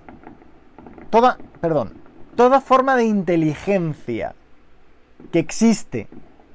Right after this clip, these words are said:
se sostiene única y exclusivamente en un órgano, en un sistema. El sistema nervioso, específicamente el cerebro.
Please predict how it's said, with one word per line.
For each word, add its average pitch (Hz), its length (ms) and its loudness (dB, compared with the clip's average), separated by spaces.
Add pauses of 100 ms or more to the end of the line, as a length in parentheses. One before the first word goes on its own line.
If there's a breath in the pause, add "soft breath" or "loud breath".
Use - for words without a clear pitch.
(1800)
se - 240 -2
sostiene 226 720 -2 (340)
única 226 360 0
y 202 100 -2
exclusivamente 175 960 -4 (540)
en 170 160 0
un 240 140 4
órgano, 117 440 -2 (840)
en 131 140 -8
un 151 80 -4
sistema. 107 540 -10 (800)
El 131 80 -10
sistema 165 340 -4
nervioso, 139 600 -2
específicamente 175 680 -6
el 190 100 -4
cerebro. 107 460 -10